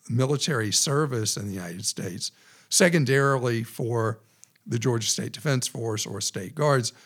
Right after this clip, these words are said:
but also talk a lot about serving in a National Guard unit, serving in the military of any branch, um, because it is my belief that we would benefit a lot as a country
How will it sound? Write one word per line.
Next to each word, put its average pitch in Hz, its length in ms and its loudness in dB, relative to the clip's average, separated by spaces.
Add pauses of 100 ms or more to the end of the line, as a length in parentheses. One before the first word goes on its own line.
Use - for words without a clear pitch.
(120)
but - 100 -4
also 156 320 0
talk 143 380 0
a 127 60 -4
lot 117 260 0
about 113 400 -2 (340)
serving 110 380 0
in 98 100 -2
a 90 60 -6
National 98 400 -6
Guard 147 320 2
unit, 131 380 0 (320)
serving 107 640 -2 (180)
in 98 340 -4
the 101 80 -6
military 117 560 -2
of 92 100 -4
any 104 220 -4
branch, 123 640 -4 (400)
um, 110 560 -2
because 139 400 0 (920)
it 147 140 6
is 131 180 2
my 131 300 2
belief 127 500 -4
that 95 160 -6
we 143 220 -2
would 135 180 -2
benefit 131 460 -4
a 107 40 -8
lot 120 280 -4
as 117 180 -6
a - 80 -10
country 143 640 -2